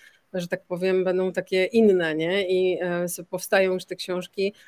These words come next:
a jakie pytania zadaje, mm, góry branży I T ze Stanów. Nie chciałabym podawać nazwisk, no ale już, e, nie jedna taka książka przecież powstała na ten temat, ale i sami,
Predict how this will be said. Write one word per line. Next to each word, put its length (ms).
a 80
jakie 240
pytania 460
zadaje, 540
mm, 600
góry 360
branży 420
I 60
T 460
ze 160
Stanów. 480
Nie 80
chciałabym 400
podawać 400
nazwisk, 440
no 100
ale 160
już, 380
e, 200
nie 200
jedna 240
taka 220
książka 360
przecież 280
powstała 400
na 160
ten 160
temat, 340
ale 140
i 100
sami, 380